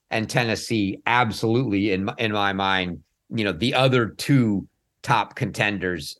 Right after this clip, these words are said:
without a doubt in, in the S E C. To get both of those teams at home,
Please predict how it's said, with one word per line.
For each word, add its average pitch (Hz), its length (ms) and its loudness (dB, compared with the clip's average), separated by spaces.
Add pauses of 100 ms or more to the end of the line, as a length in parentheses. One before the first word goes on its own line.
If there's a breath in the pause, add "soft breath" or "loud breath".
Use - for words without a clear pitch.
without 98 400 0
a 80 60 -4
doubt 117 500 0
in, 92 300 -6
in 107 100 -6
the 95 140 -2
S 85 180 -4
E 92 80 -6
C. 104 240 -2
To 90 80 -2
get 87 320 -2
both 120 300 2
of 107 100 -2
those 113 240 2
teams 131 320 0
at 117 140 -4
home, 139 480 0